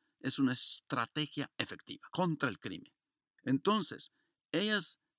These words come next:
se inclinan a asumir que esos barrios, esos lugares donde son menos duros en contra de los criminales, ¿no? Aquellos que no procesan algunos delitos no violentos, por ejemplo,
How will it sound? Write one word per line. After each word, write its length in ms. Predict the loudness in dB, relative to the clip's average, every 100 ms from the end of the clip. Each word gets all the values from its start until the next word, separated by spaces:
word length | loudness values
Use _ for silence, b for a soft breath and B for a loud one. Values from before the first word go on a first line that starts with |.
| -10
se 200 | 2 4
inclinan 600 | 4 4 0 2 0 4
a 140 | 4
asumir 500 | 4 0 0 -2 -4 -12 _ _ _ _ _ _ -8
que 140 | 0
esos 400 | 0 0 -2 2
barrios, 640 | 4 4 2 -6 -4 -4
esos 240 | -4 -4 -2
lugares 760 | -2 0 -2 -2 -6 -12 -14 -4
donde 640 | 2 2 2 0 -2 -4 -6
son 360 | 0 4 6
menos 360 | 6 6 4 2
duros 600 | 2 10 12 10 6 -2
en 160 | -4 -4
contra 340 | -2 -2 -4
de 60 | -6
los 120 | -8
criminales, 720 | -4 -2 -2 -6 -12 -12 -16 _
¿no? 120 | -10 -8
Aquellos 400 | -2 0 0 0
que 120 | -2
no 420 | 0 -2 -4 -8 -12
procesan 720 | -12 -6 -4 -2 -2 -4 -6
algunos 360 | -6 -4 -4 -4
delitos 480 | -8 -6 -8 -8
no 160 | -6 -4
violentos, 480 | -4 -6 -8 -12 -14
por 140 | -12
ejemplo, 420 | -10 -10 -10 -16